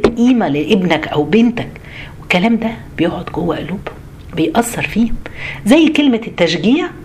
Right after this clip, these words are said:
عمرها ما بتتنسي، عمرها ما بتتنسي.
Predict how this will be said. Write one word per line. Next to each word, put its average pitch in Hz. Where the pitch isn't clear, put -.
عمرها 180
ما 170
بتتنسي، -
عمرها 180
ما 156
بتتنسي. 170